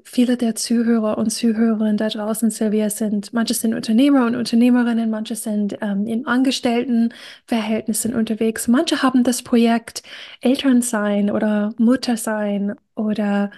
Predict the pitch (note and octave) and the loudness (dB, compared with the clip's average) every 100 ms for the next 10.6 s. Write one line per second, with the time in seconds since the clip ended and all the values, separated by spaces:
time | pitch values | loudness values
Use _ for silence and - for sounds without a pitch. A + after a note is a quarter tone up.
0 | - - _ _ - G#3+ G#3 B3 B3 B3 | -16 -20 _ _ -4 -2 0 2 2 2
1 | - G#3+ A3 G#3 G3 G3+ G3+ G#3+ A3+ A3+ | 0 0 0 0 0 2 2 0 0 -2
2 | - _ _ _ _ A#3 C4 C#4 B3 - | -4 _ _ _ _ -2 0 0 -2 0
3 | A#3 A3+ A3+ G#3 G#3 G#3+ B3+ - _ A#3+ | 2 2 0 -2 -2 -2 -4 -10 _ 0
4 | A3+ G#3+ A3 - A3 A3 G#3+ - - - | 0 0 -4 -6 -2 -2 -4 -6 -8 -10
5 | - - - - _ _ _ A3 A3 G#3+ | -20 -20 -20 -20 _ _ _ -2 2 2
6 | G#3+ A3 A3 _ _ _ _ _ - B3 | 2 0 -4 _ _ _ _ _ -4 -2
7 | A3+ - - - B3+ - - B3 C#4 C4+ | -2 -6 -6 -2 2 2 4 4 4 4
8 | A#3 A3 G#3 G3+ - - - _ _ _ | 2 0 -2 -2 -6 -8 -16 _ _ _
9 | _ _ _ _ _ _ _ _ A#3 A3+ | _ _ _ _ _ _ _ _ -8 -4
10 | A3 A#3+ A3 G#3+ A3+ A3 | -2 -2 0 0 -2 -4